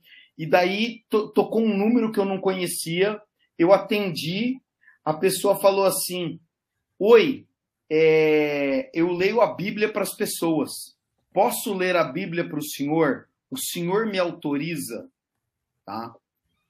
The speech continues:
Né? É, com quem você tá falando, tudo aquilo lá. É, eu já tava puto, eu falei o nome de um desafeto meu, né? E daí o cara pegou e falou,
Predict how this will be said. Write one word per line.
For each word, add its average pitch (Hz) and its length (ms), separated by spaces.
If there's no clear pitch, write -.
Né? 139 460
É, 135 40
com 165 160
quem 214 160
você 214 140
tá - 140
falando, 165 580
tudo 180 180
aquilo 180 280
lá. 160 380
É, 170 380
eu 190 60
já 220 140
tava 180 360
puto, 208 340
eu 156 100
falei 180 280
o 190 80
nome 185 320
de 170 140
um 185 80
desafeto 160 680
meu, 156 400
né? 160 380
E 151 100
daí 180 440
o 220 120
cara 196 220
pegou 180 500
e 233 100
falou, 185 380